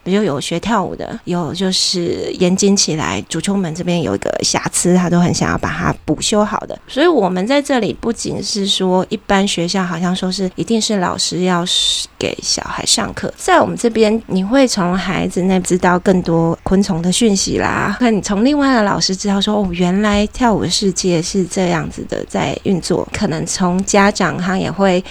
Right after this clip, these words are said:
跟他聊到比较熟，跟他聊到他的工作，或者是比如说最近在忙校地的事，我不是法律专业，我们就要找法律专业的家长，的确会是一个场域，彼此有好多事情可以互相学习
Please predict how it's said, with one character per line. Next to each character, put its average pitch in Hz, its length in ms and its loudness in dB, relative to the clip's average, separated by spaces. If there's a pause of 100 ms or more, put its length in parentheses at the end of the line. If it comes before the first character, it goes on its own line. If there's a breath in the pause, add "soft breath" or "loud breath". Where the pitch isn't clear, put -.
(160 loud breath)
跟 - 120 -4
他 208 160 2
聊 175 200 2
到 196 140 4
比 160 100 2
较 170 120 4
熟， 156 300 2
跟 190 120 0
他 202 80 2
聊 180 140 0
到 196 200 2
他 190 200 0
的 175 240 0 (100)
工 208 240 2
作， 226 320 0
或 247 120 4
者 190 140 2
是 196 200 0
比 180 160 -4
如 175 60 -2
说 190 220 2
最 202 180 2
近 185 180 2
在 196 140 2
忙 170 240 -2
校 190 260 2
地 175 180 2
的 165 80 0
事， - 200 0
我 170 140 4
不 160 100 -4
是 196 140 -2
法 196 260 -4
律 185 140 2
专 175 260 -2
业， 180 100 0
我 170 40 0
们 165 80 -4
就 175 80 0
要 196 80 4
找 - 160 -2
法 - 120 -2
律 - 120 0
专 202 220 4
业 208 80 4
的 185 80 2
家 208 200 0
长， - 160 -4 (120)
的 190 200 -2
确 254 260 4
会 220 200 2
是 208 300 -4
一 180 80 -4
个 185 120 0
场 175 380 -4
域， 185 120 2
彼 160 200 0
此 - 180 -4
有 180 60 -2
好 - 180 -4
多 175 160 0
事 208 160 0
情 - 220 -2
可 185 80 -2
以 - 80 -2
互 - 220 -2
相 - 260 -2
学 - 200 -8
习 - 200 -4